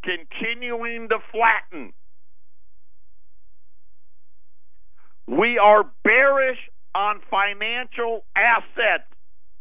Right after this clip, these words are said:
This is a direct quote. And the U S eco-, as the U S economy progresses towards the late cycle, liquidity has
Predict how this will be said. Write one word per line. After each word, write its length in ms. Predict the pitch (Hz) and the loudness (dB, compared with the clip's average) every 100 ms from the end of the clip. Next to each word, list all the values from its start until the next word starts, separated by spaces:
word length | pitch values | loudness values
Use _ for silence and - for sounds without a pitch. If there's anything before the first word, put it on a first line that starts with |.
| - | -6
This 120 | 127 143 | -6 -6
is 60 | |
a 240 | 190 170 - | -6 -6 -4
direct 460 | 160 156 180 208 - | -2 2 2 2 -4
quote. 440 | - 202 190 175 - - - - - - - - - - - - - - - - - - | -4 4 4 4 0 -8 -8 -8 -8 -8 -8 -8 -8 -8 -8 -8 -8 -8 -8 -8 -8 -2
And 200 | 165 180 | -2 0
the 80 | 180 185 | -2 0
U 200 | 247 254 | 4 6
S 220 | 247 247 247 | 6 4 0
eco-, 540 | - 190 - 202 233 220 | -2 -2 2 4 4 4
as 400 | 196 233 277 233 | 4 4 4 2
the 120 | 233 233 208 226 | -4 -6 -6 -2
U 180 | 269 262 | 2 2
S 160 | 254 - | 0 -2
economy 840 | 202 - - 233 247 247 240 240 233 | -4 -2 2 2 2 -2 -2 -4 -2
progresses 1080 | - 196 196 185 196 247 - - 220 220 - - - - - - | 0 0 0 2 4 4 2 -2 -2 -2 -6 -10 -10 -10 -6 2
towards 420 | 202 240 254 233 - | 8 10 8 4 -4
the 240 | 214 202 | -4 -4
late 480 | 190 190 226 269 262 - - | -2 2 2 2 -6 -10 -6
cycle, 600 | - 240 240 - 156 139 - - - - - - - - - - - - - - | 4 4 4 2 -2 -2 -6 -8 -8 -8 -8 -8 -8 -8 -8 -8 -8 -8 -8 -4
liquidity 1040 | 254 - - 208 254 262 262 269 262 233 | -2 -2 -2 2 4 4 0 -2 -4 -2
has 280 | 196 202 | 0 0